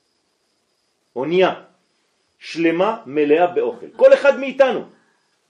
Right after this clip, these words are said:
מיקסרים. מה נשאר מזה? כשקוברים אותך, אתה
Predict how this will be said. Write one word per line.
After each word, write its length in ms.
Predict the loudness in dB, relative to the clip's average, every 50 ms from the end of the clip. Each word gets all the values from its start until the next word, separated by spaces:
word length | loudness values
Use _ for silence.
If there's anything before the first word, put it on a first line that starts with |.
| _ _ _ _ _ _ _ _ _ -10
מיקסרים. 480 | -8 -8 -6 -8 -8 -8 -8 -12 -16 -16 -12 -8 -8 -8 -8 -8 -6 -4 -4 -4 -6 -10 -14 -16 -14 -14 -16 -18 -18 -18 -18 -18 -20 -16 -18 -18 -18 -18 _ -20 -20 -20 _ _ _ -20 -20 -20 _ -18 -16 -16 -18 -20 -20 -20 -20 -20 _ _ _ _ -20 -20 _ _ -20 _ _ _ _ _ _ _ _ _ _ _ _ _ _ _ _ _ _ _ _ _ _
מה 140 | -20 -20 -20
נשאר 280 | -20 -20 -20 -20 -20 -20
מזה? 200 | -20 -20 -20 -20 _ _ _ _ _ _ _ _ _ _
כשקוברים 480 | _ -20 -16 -14 -14 -12 -12 -12 -12
אותך, 220 | -12 -14 -14 -14 -14 -12 -10
אתה 180 | -10 -10 -10